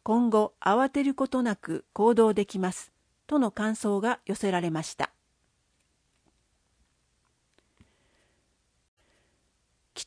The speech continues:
重なひな人形の宝庫。春日岡の佐藤定蔵さん宅は、ひな祭りの時期に様々なひな人形が飾られ、自由に鑑賞できるように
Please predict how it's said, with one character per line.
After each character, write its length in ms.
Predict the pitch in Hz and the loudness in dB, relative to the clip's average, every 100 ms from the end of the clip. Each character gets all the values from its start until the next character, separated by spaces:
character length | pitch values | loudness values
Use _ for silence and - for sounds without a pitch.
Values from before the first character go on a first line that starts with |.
| - 302 | -2 2
重 160 | 294 | 4
な 260 | 269 262 - | 2 0 -4
ひ 200 | - 240 | -2 2
な 140 | 285 | 4
人 260 | 285 294 240 | 4 4 4
形 240 | 190 160 | 2 0
の 180 | 160 156 | -2 -6
宝 300 | 170 254 202 | 0 2 2
庫。 280 | - - - _ _ _ _ _ _ _ _ _ _ _ _ _ _ | 0 -6 -6 _ _ _ _ _ _ _ _ _ _ _ _ _ _
春 260 | - 233 254 | -6 -4 2
日 140 | 294 | 4
岡 200 | 262 196 | 4 0
の 240 | 180 165 - - | -4 -4 -8 -2
佐 160 | 285 | -2
藤 300 | 285 214 175 - | 0 0 -2 0
定 220 | 220 247 | 2 2
蔵 200 | 269 262 | 2 0
さ 180 | - 233 | 0 -4
ん 80 | 226 | -2
宅 280 | 208 - 160 | -6 -4 -4
は、 180 | - - _ _ _ _ | -4 -6 _ _ _ _
ひ 140 | 220 | -2
な 140 | 247 277 | 2 4
祭 360 | 294 277 220 | 2 0 -2
り 20 | 190 | -2
の 140 | 175 | -2
時 160 | 226 233 | -4 -6
期 160 | 196 | -6
に 260 | 165 160 - _ | -4 -6 -10 _
様 320 | - 214 302 | -4 0 2
々 260 | 302 247 196 | 2 2 2
な 160 | 170 | 0
ひ 240 | 113 - 208 | -4 -4 0
な 140 | 269 | 2
人 260 | 277 277 214 | 4 2 2
形 180 | 185 160 | 0 -2
が 140 | 165 | -6
飾 300 | - 175 185 | -6 -2 -2
ら 120 | 170 | 0
れ、 200 | 170 - _ _ _ _ _ | -4 -6 _ _ _ _ _
自 160 | 202 233 | -2 2
由 200 | 330 269 | 4 4
に 180 | 185 | 0
鑑 240 | - 214 226 | -2 -2 0
賞 200 | 247 220 | 0 0
で 120 | 220 | 0
き 140 | - | 0
る 140 | 254 196 | -2 0
よ 180 | 196 180 | 0 -2
う 40 | |
に 200 | 170 | -6